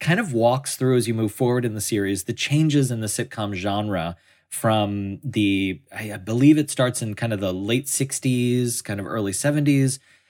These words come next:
sitcoms, and then moves through to the early two thousand sitcoms, and kind of just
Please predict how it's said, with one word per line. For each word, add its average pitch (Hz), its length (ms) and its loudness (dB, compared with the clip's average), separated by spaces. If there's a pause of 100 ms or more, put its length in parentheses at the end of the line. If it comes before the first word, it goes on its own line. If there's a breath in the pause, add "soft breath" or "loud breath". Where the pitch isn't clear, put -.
(260)
sitcoms, 127 760 0
and 107 180 -2
then 107 200 -2
moves 110 360 0
through 107 280 0
to 107 100 -4
the 101 120 -2
early 101 280 -4
two 98 160 -6
thousand 104 440 -2
sitcoms, 82 580 -8
and 107 80 -10
kind 113 160 -6
of 104 80 -4
just - 320 -4